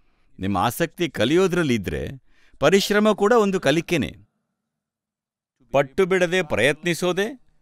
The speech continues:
ಒಂದು ದೊಡ್ಡ ಕಲಿಕೆ, ಅಲ್ವಾ? ಹಾಗಾಗಿ ಏನನ್ನು ಸಾಧಿಸೋದಕ್ಕೆ ಹೋಗ್ಬೇಡಿ. ನೆನಪಿನ ಶಕ್ತಿಯನ್ನ ಹೆಚ್ಚು ಮಾಡೋ ಪ್ರಯತ್ನ ಬೇಡ, ಪ್ಲೀಸ್.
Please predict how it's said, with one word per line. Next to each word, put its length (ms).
ಒಂದು 320
ದೊಡ್ಡ 220
ಕಲಿಕೆ, 500
ಅಲ್ವಾ? 220
ಹಾಗಾಗಿ 720
ಏನನ್ನು 440
ಸಾಧಿಸೋದಕ್ಕೆ 680
ಹೋಗ್ಬೇಡಿ. 560
ನೆನಪಿನ 460
ಶಕ್ತಿಯನ್ನ 500
ಹೆಚ್ಚು 280
ಮಾಡೋ 240
ಪ್ರಯತ್ನ 440
ಬೇಡ, 260
ಪ್ಲೀಸ್. 440